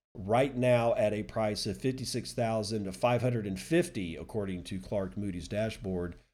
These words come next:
One thousand one hundred and ninety-seven B T C are in the Lightning Network, with a capacity of sixty-seven point seven million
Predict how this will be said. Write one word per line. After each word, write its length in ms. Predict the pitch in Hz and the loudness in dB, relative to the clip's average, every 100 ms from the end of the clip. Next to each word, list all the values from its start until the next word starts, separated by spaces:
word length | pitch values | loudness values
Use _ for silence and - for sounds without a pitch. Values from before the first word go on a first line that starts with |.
| _ _ - | _ _ 0
One 260 | 120 139 131 | 4 4 4
thousand 420 | 131 127 123 120 | 4 4 2 2
one 160 | 123 | 2
hundred 240 | 127 127 113 | 2 2 0
and 100 | 113 | 0
ninety-seven 720 | 117 127 120 110 131 117 113 | 2 2 0 0 0 0 0
B 160 | 113 104 | -2 -2
T 220 | 120 104 | -2 -4
C 360 | - 120 113 | -2 0 0
are 220 | 120 104 104 | 0 0 0
in 320 | 113 120 117 | 0 0 0
the 80 | 110 | 0
Lightning 500 | 104 107 104 101 104 | 0 0 -4 -4 0
Network, 540 | 113 104 98 92 - | 0 0 -2 -4 -6
with 140 | 95 | -6
a 20 | 92 | -4
capacity 560 | 98 117 117 113 117 | -2 2 2 0 -4
of 80 | 95 | -2
sixty-seven 640 | - 117 113 95 107 101 | -4 -4 -4 -2 -2 -4
point 240 | 92 101 92 | -4 -6 -4
seven 420 | 113 95 95 101 | -4 -2 0 0
million 500 | 110 127 110 98 | 2 2 0 -2